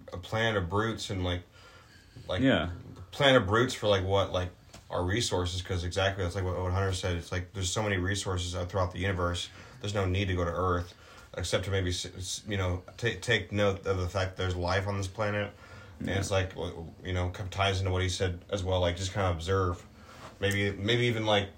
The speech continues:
Speaker 1: intercede in some ways. Maybe they do, maybe some aliens maybe there are se-, other alien races, you know, that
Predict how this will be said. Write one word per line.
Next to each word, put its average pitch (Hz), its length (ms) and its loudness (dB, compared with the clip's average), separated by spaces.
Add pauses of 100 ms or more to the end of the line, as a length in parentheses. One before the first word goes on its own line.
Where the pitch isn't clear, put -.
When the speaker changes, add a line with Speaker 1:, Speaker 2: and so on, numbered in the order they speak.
(140)
Speaker 1:
intercede 113 500 2
in 101 80 0
some 95 240 0
ways. 90 400 2
Maybe 101 160 2
they 104 140 2
do, 98 320 0
maybe 98 380 2
some 104 200 0
aliens 98 500 4 (520)
maybe 135 80 6
there 135 100 12
are 123 80 8
se-, - 300 4 (220)
other 107 320 2
alien 107 340 4
races, 95 540 2
you 92 60 0
know, 87 200 2
that 87 140 -2